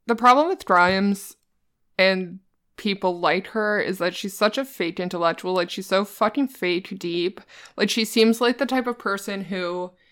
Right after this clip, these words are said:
this is the exact type of person that I fucking hate. People that pretend to like stuff that they don't like to seem cool.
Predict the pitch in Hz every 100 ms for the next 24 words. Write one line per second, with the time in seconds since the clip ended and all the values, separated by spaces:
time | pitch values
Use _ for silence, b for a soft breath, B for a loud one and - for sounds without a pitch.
0 | _ 196 196 196 196 180 170 - 185 -
1 | - 165 165 175 170 165 156 156 160 175
2 | 170 165 - - 220 220 233 240 226 -
3 | - 208 - - 185 185 196 - - 208
4 | 180 175 175 - - - 202 202 196 185
5 | 175 170 170 170 170 - 165 147 208 226
6 | - - 190 - - 190 175 160 - 185
7 | 143 104 -